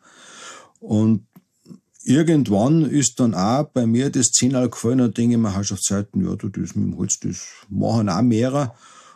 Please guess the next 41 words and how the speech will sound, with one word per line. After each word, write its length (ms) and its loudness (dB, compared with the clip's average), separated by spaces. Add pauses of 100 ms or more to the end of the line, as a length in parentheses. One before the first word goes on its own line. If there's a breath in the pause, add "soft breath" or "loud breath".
Gut, 200 2
ich 100 2
hab 160 0
vielleicht 340 -2
da 40 2
meinen 200 2
eigenen 380 2
Stil 360 2
und 300 0 (400 loud breath)
das 220 -4
machst 300 -6
du 60 0
jetzt, 220 -10
da 60 -2
packst 340 -6
du 60 -2
jetzt 100 -2
so.“ 320 -2
Und 140 0
mittlerweile 540 2
mache 300 0
ich 60 2
ja 140 0
Tisch 640 0 (320 soft breath)
oder 240 0
Bänk 520 2
und, 140 2
und 420 -2 (160)
Klumpen 460 0
Zeug, 280 0
also 440 0 (720 soft breath)
quer, 340 2
querbeet 580 0
durch. 260 0 (280)
Bei 100 0
mir 220 4
im 120 2
Atelier 580 0
in 180 2
Nussdorf 440 0
drin, 280 0